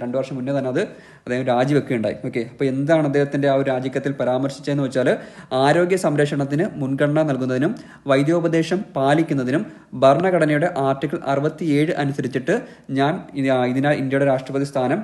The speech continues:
രാജിവെക്കുന്നു എന്നുള്ളതാണ് അദ്ദേഹത്തിൻ്റെ, എന്താണ്, ആ, രാജിക്കത്തിൽ ഉള്ളത്. അപ്പോൾ എന്താണ് ഈ അറുപത്തിയേഴ് എ എന്ന് വെച്ചാൽ ഇന്ത്യൻ ഭരണഘടനയുടെ അറുപത്തിയേഴ് എ ഉപരാഷ്ട്രപതിക്ക് തൻ്റെ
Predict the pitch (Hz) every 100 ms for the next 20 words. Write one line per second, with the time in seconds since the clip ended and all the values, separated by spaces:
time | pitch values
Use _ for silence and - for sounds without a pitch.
0 | - 131 127 143 135 - 139 139 135 127
1 | 127 120 196 - - - 123 127 127 131
2 | 202 - - - 120 117 117 120 - 117
3 | 117 120 127 135 135 120 123 117 123 113
4 | 110 143 - 127 123 143 147 135 131 127
5 | 139 139 127 123 143 135 131 127 202 -
6 | - - 135 151 147 139 147 143 143 143
7 | 131 131 131 151 156 143 139 196 285 -
8 | - 131 139 151 - 147 143 156 - -
9 | 135 139